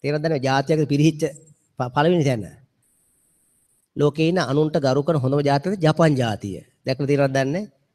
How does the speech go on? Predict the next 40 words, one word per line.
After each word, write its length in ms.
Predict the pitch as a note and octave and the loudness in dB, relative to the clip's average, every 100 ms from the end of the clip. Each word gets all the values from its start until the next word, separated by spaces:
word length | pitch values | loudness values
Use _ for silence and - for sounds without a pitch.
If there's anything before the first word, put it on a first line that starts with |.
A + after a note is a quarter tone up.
| _ - | _ -4
වැඩි 180 | C3 | 2
හිටියෙක් 280 | C#3+ C#3+ C#3+ | 2 2 2
දැක්කනම් 400 | C3 B2+ C#3+ F#3+ - _ | 0 0 0 0 -2 _
අර 140 | - | -8
බහු 240 | C3 B2+ C3 | 2 6 6
කරලා 360 | - A#2 B2+ E3+ _ _ _ _ _ | 4 0 0 -4 _ _ _ _ _
ඒකත්, 280 | A2+ B2 A#2 | -10 -6 -8
ඒ 140 | B2+ | -6
කියන්නේ 200 | A#2+ C3 | -4 -2
හරිම, 160 | A#2 C3 | 0 0
ඒ, 60 | C3 | 0
ඒ 160 | B2 A#2+ - - | 0 -2 -10 -4
කියන්නේ 260 | - F#3+ D#3 | 4 4 6
අනේ 240 | C3+ E3+ | 6 8
මිනිස්යාට 580 | C3 C#3 E3+ - G3 G3+ | 8 8 6 6 6 6
ගරු 220 | D#3 C#3+ | 6 6
කිරීම 220 | D3 E3 G3+ | 6 6 6
අති 180 | F3+ G3+ | 6 8
උත්තරීතර 460 | F#3 G3+ F#3 D3 | 8 8 6 6
කාරණයක්. 460 | B2+ B2+ A2+ B2+ A3+ C#4+ - _ - | 2 2 2 -2 -2 -6 -18 _ -4
අනුන්ට 200 | D3 D#3 | -2 2
කරදර 360 | C#3 C#3 C#3+ | 4 4 4
බාධා 360 | C#3 C3+ C#3 C3+ | 4 2 2 0
කරන්නේ 220 | C3+ C#3 | 0 -2
නැතුව 220 | C3 E3+ C4+ C#4+ _ _ - | 0 2 0 -2 _ _ -6
ඒ 100 | C#3 | -6
කරන 300 | C3+ C3 F3+ | -2 -2 0
තාක්කල් 500 | F3+ D3+ - C3+ B2+ C3+ _ | 2 2 0 -2 -2 -4 _
අපි 240 | - B2 G#3 | -16 -6 2
තේරෙන්නෙත් 480 | G#3+ F#3 D3+ B2+ | 4 4 2 0
නෑ. 320 | B2+ B2+ B2+ B2+ | 0 -2 -2 -4
මහා 460 | B2+ C#3+ D#3+ G#3+ A3+ | 0 4 6 6 6
සාවද්‍ය. 480 | - F3 D#3+ C#3+ B2+ - - _ | 6 6 6 4 0 -6 -20 _
ලෝකේ 340 | F3 G3 A3 | 0 4 4
වැඩිම 360 | E3 D#3+ G#3 A#3+ | 8 8 8 6
හෝනියංක 500 | E3+ F#3+ G#3 G#3 G3+ | 6 6 8 6 6
රට 200 | F3+ E3+ | 2 2
කොහෙද 220 | F#3 F#3+ | 0 -2
ඇහුවොත් 260 | F#3 F#3+ F#3+ | -4 -8 -12
එහෙම? 180 | G3 | -18